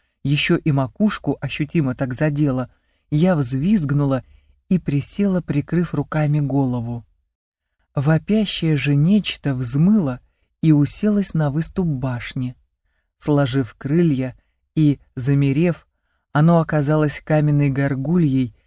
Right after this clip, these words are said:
со злобно горящими красными глазами.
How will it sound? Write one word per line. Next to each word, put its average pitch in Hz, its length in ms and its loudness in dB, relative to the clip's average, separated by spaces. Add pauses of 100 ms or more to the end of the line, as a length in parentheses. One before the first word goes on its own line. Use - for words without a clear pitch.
(160)
со 143 200 -2
злобно 135 500 0
горящими 139 680 -2
красными 131 600 -4
глазами. 123 640 -6